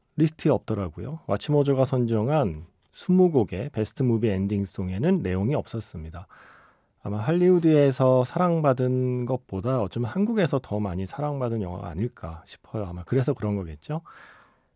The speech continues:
아, 아마도 최고의 엔딩송 하면 레옹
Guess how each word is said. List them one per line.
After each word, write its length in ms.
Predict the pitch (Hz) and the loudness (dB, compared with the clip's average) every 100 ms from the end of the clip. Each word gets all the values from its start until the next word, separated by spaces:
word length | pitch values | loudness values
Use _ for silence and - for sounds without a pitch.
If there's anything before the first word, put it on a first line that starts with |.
| _ _ - | _ _ -12
아, 340 | 87 87 87 | -10 -10 -8
아마도 520 | 98 127 120 123 120 - _ | -2 -2 0 2 0 -4 _
최고의 540 | - - 170 175 165 117 | -20 -10 2 8 8 8
엔딩송 500 | 113 127 120 123 98 | 6 4 2 -2 -2
하면 340 | 104 131 123 - - | -2 -2 -2 -6 -12
레옹 480 | 92 92 127 127 | -4 0 0 0